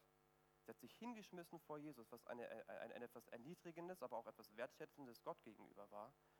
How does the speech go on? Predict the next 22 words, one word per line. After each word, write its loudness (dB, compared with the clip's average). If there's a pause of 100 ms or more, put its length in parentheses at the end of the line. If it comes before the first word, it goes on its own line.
(260)
und -6
hat -2
gesagt, -2 (120)
„Herr, 8
hilf -4
mir -2
doch. -8 (840)
Hilf 0
mir 2
doch, -2
Gott.“ -2 (960)
Es -8
kam 10
aus 10
dem -2
tiefsten -6
Herzen, 2 (280)
bin 0
ich -6
vollkommen 4
von -2
überzeugt. -6